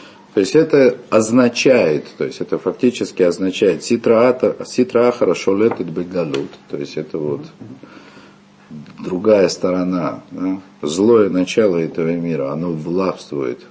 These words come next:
да? В, оно властвует в период изгнания,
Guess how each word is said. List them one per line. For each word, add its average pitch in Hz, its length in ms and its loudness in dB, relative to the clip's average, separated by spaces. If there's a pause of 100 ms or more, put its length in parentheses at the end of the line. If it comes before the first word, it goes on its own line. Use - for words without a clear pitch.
(120)
да? 90 200 -6 (680)
В, 76 580 -6 (1400)
оно 90 280 0
властвует 95 520 0
в - 180 -20
период 98 440 -2
изгнания, 82 680 -4